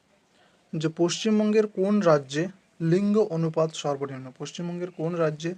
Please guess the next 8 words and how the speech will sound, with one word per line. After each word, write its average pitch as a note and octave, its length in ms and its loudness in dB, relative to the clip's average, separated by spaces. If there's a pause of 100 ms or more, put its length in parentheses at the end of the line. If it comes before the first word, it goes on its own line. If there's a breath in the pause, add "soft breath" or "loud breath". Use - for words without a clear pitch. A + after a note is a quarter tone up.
(120)
লিঙ্গানুপাত E3 720 -2
সর্বনিম্ন? C#3 600 -6
অপশন D#3 380 -4
এ E3+ 60 -6 (240)
হুগলি, D#3 260 0 (480 soft breath)
অপশন D#3 380 2
বি D#3+ 100 -2 (160)
দার্জিলিং, D3 460 4